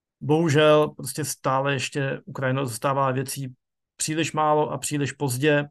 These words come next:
Podívejme se na všechny ty, eh, druhy bojové techniky, eh, které, kterým předcházely měsíce a měsíce rozhodování, jestli to Ukrajincům dáme nebo ne. Eh, nakonec se jim to všechno dá. Kdyby se jim to dalo už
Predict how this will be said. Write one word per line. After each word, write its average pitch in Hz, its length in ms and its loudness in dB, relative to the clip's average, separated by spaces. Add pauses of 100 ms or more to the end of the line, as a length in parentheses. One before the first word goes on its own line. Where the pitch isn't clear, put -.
(380)
Podívejme 143 320 -2
se 143 120 -4
na 151 80 0
všechny 147 400 -4
ty, 143 340 -2 (580)
eh, 131 40 -2
druhy 139 300 2
bojové 139 340 2
techniky, 139 760 -4 (520)
eh, 135 560 0 (680)
které, 143 500 4
kterým 147 240 0
předcházely 147 500 -2
měsíce 156 500 0
a 151 40 2
měsíce 147 420 -2
rozhodování, 147 640 2
jestli 147 340 -2
to 151 140 -8
Ukrajincům 143 500 -2
dáme 139 300 0
nebo 139 220 -2
ne. 135 280 -2 (440)
Eh, 139 140 0
nakonec 147 400 0
se - 100 -2
jim 151 80 0
to 151 100 -2
všechno 139 340 -4
dá. 131 420 2
Kdyby 139 260 -4
se 147 160 -4
jim 139 120 0
to 135 100 -2
dalo 139 260 4
už 143 140 -6